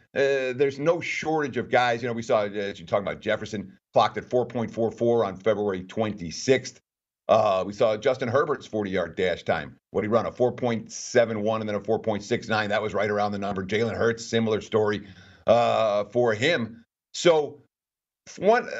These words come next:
I mean, final word on the combine, on these draft props in general, Ralph. Is this something you get involved with at all? Or is this something,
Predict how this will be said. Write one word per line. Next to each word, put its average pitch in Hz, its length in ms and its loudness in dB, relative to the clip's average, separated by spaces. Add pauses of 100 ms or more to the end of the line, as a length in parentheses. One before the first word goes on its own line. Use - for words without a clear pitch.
I 160 80 2
mean, 190 200 -2
final 226 460 2
word 127 600 -2
on 135 400 0
the 120 100 0
combine, 117 920 -2
on 127 280 -2
these 113 220 -6
draft 101 420 -4
props 101 480 -2 (460)
in 175 240 0
general, 113 460 0
Ralph. 85 300 -2
Is 104 40 -10
this 131 140 -4
something 135 280 0
you 127 140 -4
get 139 160 2
involved 120 340 2
with 117 200 -4
at 92 80 -2
all? 131 480 0 (120)
Or 117 120 0
is 117 60 -6
this 123 140 -6
something, 127 600 -2